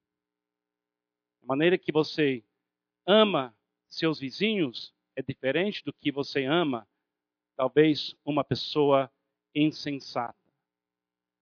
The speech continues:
Sabedoria é Deus revelando para nós como amar,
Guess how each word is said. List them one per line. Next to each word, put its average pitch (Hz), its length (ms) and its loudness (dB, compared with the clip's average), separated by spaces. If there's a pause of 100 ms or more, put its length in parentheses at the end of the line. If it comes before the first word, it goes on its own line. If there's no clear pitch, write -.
(1200)
Sabedoria 185 1040 0 (920)
é 156 80 -6 (160)
Deus 214 340 6
revelando 190 560 -2
para 160 180 0
nós 156 680 2 (320)
como 240 300 4
amar, 117 400 -4